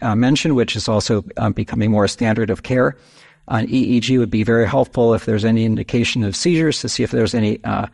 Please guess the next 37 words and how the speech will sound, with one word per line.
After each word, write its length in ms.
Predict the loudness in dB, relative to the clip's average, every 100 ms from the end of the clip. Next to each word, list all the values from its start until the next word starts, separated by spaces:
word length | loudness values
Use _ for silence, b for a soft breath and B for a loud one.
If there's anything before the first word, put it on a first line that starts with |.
| b b b
uh, 140 | -6 -2
epileptic 580 | 0 0 0 0 -2 -4
encephalopathy 920 | -2 0 0 2 2 0 -2 -4 -4
that's 220 | -4 -4
interfering 580 | -2 0 0 0 0 2
with 260 | 0 -2 -4
development. 560 | 0 2 4 2 0 b b b b -8
Um, 400 | -2 0 0 -2 -8 -14 -12
we 220 | -4 -2
could 120 | 2
also 280 | 2 2 0
consider 480 | -2 -2 0 2 0
doing 340 | 2 0 2
some, 400 | 0 0 0 -2 -4
uh, 100 | 0
metabolic 560 | 2 2 2 4 4 0
screens 460 | 0 2 2 2
if 140 | -4 -2
there's 200 | -2 0
some 160 | 0
other, 380 | 2 2 2 -2 b b _ -8
um, 400 | -4 -4 -4 -8
comorbidities 920 | -2 0 2 2 2 2 2 2 0
like 340 | -2 -2 -4 -14
recurrent 540 | -8 -6 -4 -2 -2 0
emesis 640 | 0 0 0 0 0 -2
or 160 | -2
if 140 | -2 -4
the 120 | -4
regression 560 | -2 0 0 2 0 -2
occurred, 500 | -4 0 2 0 -2 b b -6
uh, 100 | -4
during 280 | 0 2 0
a 40 |
time 340 | -2 -2 0 0
of 100 | 0
illness. 460 | 0 2 2 -2